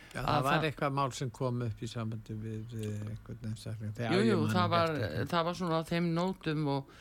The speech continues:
Speaker 1: Já,
Speaker 2: og,
Speaker 1: já.
Speaker 2: en, eh, en hann var bara maður
Speaker 1: En
Speaker 2: að
Speaker 1: það
Speaker 2: meiri.
Speaker 1: var með nokkrir sagt, sagt af sér og nú Sigríður Andersen.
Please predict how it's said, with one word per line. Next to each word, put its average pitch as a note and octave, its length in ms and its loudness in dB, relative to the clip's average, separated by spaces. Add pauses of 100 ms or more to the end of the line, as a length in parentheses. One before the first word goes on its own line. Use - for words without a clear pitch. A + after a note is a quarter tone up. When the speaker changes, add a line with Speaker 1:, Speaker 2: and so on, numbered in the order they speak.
(200)
Speaker 1:
Já, - 160 -2
Speaker 2:
og, A#2+ 240 4
Speaker 1:
já. A#2 160 0 (320)
Speaker 2:
en, C#3+ 260 2
eh, C#3+ 280 2
en C#3 240 2
hann D3+ 200 0
var A3+ 120 2
bara G3 280 0 (120)
maður F#3+ 420 2
Speaker 1:
En A3 80 6
Speaker 2:
að G#3+ 80 6
Speaker 1:
það C4 180 8
Speaker 2:
meiri. C4+ 200 6
Speaker 1:
var A3+ 140 2
með G3+ 440 2
nokkrir F#3+ 480 2
sagt, G#3+ 340 -2 (120)
sagt - 440 -4
af G#2 100 -2
sér C3+ 360 -6
og C3 140 -4 (220)
nú D3+ 200 4
Sigríður C4 580 2
Andersen. F#3 800 -2